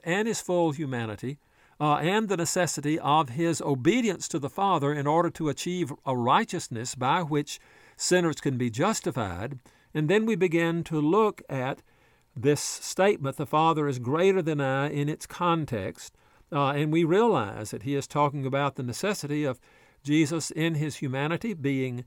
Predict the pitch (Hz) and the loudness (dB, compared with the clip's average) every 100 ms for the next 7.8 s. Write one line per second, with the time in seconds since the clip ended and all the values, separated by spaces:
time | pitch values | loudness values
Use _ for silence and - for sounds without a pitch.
0 | _ _ - - 127 113 151 160 196 - | _ _ -8 -2 -2 2 2 2 0 -6
1 | - 165 160 165 127 120 131 147 185 175 | -2 2 4 4 0 0 2 2 0 -2
2 | - - 139 127 131 143 147 170 170 117 | -12 -2 -2 -2 0 2 2 0 -4 2
3 | 156 180 170 147 151 147 131 127 147 143 | 2 4 0 0 2 0 -2 -2 2 2
4 | 147 180 151 139 127 147 175 151 156 135 | 2 0 0 0 0 0 0 0 -2 0
5 | 135 143 175 143 143 - 135 123 113 147 | 0 0 -2 -4 -6 -4 -4 -2 2 2
6 | 131 120 202 - 180 135 110 104 107 98 | 2 -2 -2 -4 -4 -2 -4 -4 -4 -6
7 | 104 127 113 104 - 90 92 156 | -8 -8 -8 -8 -10 -8 -6 -8